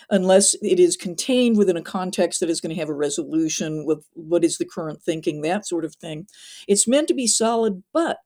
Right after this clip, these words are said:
it's meant to be accessible to an educated audience. And that was a challenge and a half in terms of, uh, editing, and I'll just leave it at that.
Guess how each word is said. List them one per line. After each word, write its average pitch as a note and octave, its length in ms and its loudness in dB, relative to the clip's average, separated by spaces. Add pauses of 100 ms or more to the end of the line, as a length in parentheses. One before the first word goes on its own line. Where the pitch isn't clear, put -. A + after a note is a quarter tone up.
(400)
it's G3+ 180 0
meant A#3 180 2
to B3+ 60 -8
be B3+ 140 -2
accessible G3+ 640 2
to G#3 140 -2
an G3 100 2
educated F3 540 -2
audience. F3+ 680 -2 (520)
And F3+ 300 0 (120)
that B3 380 2 (360)
was G#3+ 520 4
a E3+ 320 2
challenge C#4 500 -4
and C#4+ 100 -4
a C4+ 40 0
half A#3+ 560 -4
in G3 180 -2
terms G3+ 400 -2
of, F3+ 300 -2 (1120)
uh, F3+ 160 6
editing, E3+ 460 6
and F3 100 -4
I'll F3 80 -4
just F3+ 240 -2
leave F#3 220 0
it F3 60 -2
at E3+ 180 -4
that. F#3 400 -4